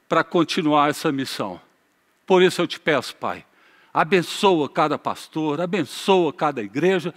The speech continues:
e, principalmente, Pai, provoca neles um, uma insatisfação santa. Porque nós sabemos, Pai, que ao receber essa visão espiritual, Pai,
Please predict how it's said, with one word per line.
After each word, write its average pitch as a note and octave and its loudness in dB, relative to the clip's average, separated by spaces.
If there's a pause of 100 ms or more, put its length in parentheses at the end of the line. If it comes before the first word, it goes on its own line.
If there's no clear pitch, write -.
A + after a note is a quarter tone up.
(260)
e, C4 -2
principalmente, F#3 2
Pai, - -10 (500)
provoca G3+ 4
neles F#3+ 4
um, G#3 -4 (120)
uma A3 -4
insatisfação G3+ 0
santa. - -6 (720)
Porque D3+ 0
nós F#3 4
sabemos, D3 0
Pai, F#2+ -6 (560)
que D#3 0
ao G3 6
receber G3 4
essa G#3 2
visão F#3 2
espiritual, E3 0
Pai, G#2+ -6